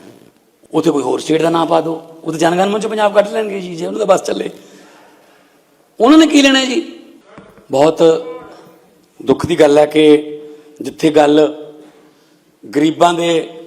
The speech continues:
ਰੋਜ਼ਗਾਰ ਬਚਾਉਣ ਦੀ ਚੱਲਣੀ ਚਾਹੀਦੀ ਹੈ, ਜਿੱਥੇ ਗੱਲ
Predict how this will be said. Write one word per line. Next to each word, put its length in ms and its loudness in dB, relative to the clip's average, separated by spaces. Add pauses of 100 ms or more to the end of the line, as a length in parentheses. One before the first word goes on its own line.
(240)
ਰੋਜ਼ਗਾਰ 440 6
ਬਚਾਉਣ 360 -2
ਦੀ 80 -6
ਚੱਲਣੀ 340 -4
ਚਾਹੀਦੀ 360 -6
ਹੈ, 80 -12 (800)
ਜਿੱਥੇ 320 0
ਗੱਲ 500 0